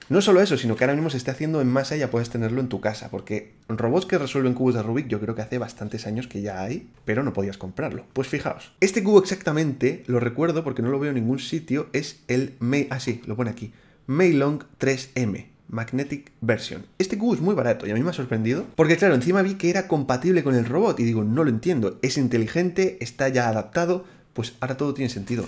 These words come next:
Pero bueno, aparte de eso, ¿qué tenemos? Pues una cajita con forma de robot que mueve los brazos. Esto no tiene nada más, es un expositor,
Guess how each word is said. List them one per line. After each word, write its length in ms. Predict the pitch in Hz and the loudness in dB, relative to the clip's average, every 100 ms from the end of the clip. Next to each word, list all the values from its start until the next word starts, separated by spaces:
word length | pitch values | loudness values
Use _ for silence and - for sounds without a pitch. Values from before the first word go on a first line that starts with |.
| - | 4
Pero 120 | 160 | 6
bueno, 140 | 170 | 6
aparte 240 | 139 180 175 | 6 4 4
de 60 | |
eso, 160 | 127 127 | 2 0
¿qué 80 | 143 | 0
tenemos? 320 | 165 120 107 | 2 2 0
Pues 220 | 123 - - | -4 -6 -6
una 220 | 160 165 160 | 0 0 0
cajita 500 | 147 175 180 185 - | -2 -2 -2 -4 -6
con 320 | 143 156 127 | -2 -2 -2
forma 340 | - 151 143 131 | -2 0 2 4
de 80 | 135 | 2
robot 460 | 139 151 160 131 | 2 0 0 -2
que 100 | 131 | 0
mueve 380 | 131 139 139 - | 2 4 2 2
los 220 | 127 135 | 2 2
brazos. 400 | 135 139 143 - - | 2 0 -2 -4 -6
Esto 220 | 123 131 | -4 -2
no 80 | 117 | 0
tiene 180 | 110 | -2
nada 180 | 110 104 | -2 -2
más, 280 | 120 151 - 117 | -2 -2 -6 -8
es 260 | 113 - - 127 | -2 -2 -2 0
un 100 | 127 | 0
expositor, 640 | 123 - 143 123 131 185 | 0 -6 -4 -2 0 0